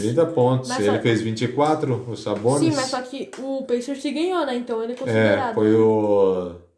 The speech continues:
Speaker 1: cestinha do Pacers, né?
Speaker 2: Vamos lá. Pro... próximo jogo, que é o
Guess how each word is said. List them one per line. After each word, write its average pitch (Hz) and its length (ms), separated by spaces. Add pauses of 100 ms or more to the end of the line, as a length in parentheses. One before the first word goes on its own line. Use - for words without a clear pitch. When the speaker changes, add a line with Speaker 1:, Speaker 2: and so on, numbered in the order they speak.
(380)
Speaker 1:
cestinha 117 720
do 139 160
Pacers, 110 580
né? 120 120 (2500)
Speaker 2:
Vamos 226 260
lá. 196 240 (340)
Pro... 208 280 (1600)
próximo 233 640 (220)
jogo, 208 760 (1120)
que 370 600
é 294 380 (1000)
o 220 1160